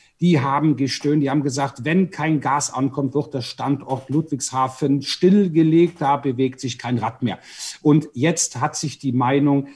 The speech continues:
von B A S F, was, äh, dieses Thema angeht, wieder, äh, geändert und, äh, es wird weiterhin produziert, ob jetzt Gas ankommt oder nicht.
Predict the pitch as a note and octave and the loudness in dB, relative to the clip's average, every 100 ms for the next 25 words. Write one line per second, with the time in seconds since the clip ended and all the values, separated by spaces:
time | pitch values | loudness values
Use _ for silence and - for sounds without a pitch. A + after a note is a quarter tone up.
0 | _ _ C#3+ C3+ C#3+ C3 - C3 C3 C3 | _ _ 0 2 0 0 -4 -8 -10 -12
1 | B2+ B2 A#2+ - B2+ B2 D#3 C#3 - C#3 | -10 -8 -8 -8 -6 -2 -2 -2 -2 -2
2 | B2+ C3+ C3+ C3 - A#2+ C#3 C#3 B2+ B2 | -2 -2 -2 -4 -6 -4 0 0 -2 -4
3 | A#2+ B2 C3 D#3 C#3+ C3+ C3 C3+ C3+ C3 | -6 -4 0 0 0 -2 -4 0 0 0
4 | - B2 A2+ - C3+ - G#2 A#2 B2+ G#2+ | -6 -10 -8 -6 -6 -6 -8 -8 -8 -4
5 | C3 A#2+ - A#2 B2 B2 - D3+ C#3 C3+ | -2 -4 -8 -6 -2 -2 -2 0 0 -2
6 | - _ _ - C#3 C3+ B2 - A2+ A#2+ | -12 _ _ -4 -2 -2 -4 -4 -2 -2
7 | - - - A#2 B2 - A#2+ B2 A#2+ G#2 | -2 -6 -4 -2 -2 -4 -4 -2 -2 -4
8 | - | -6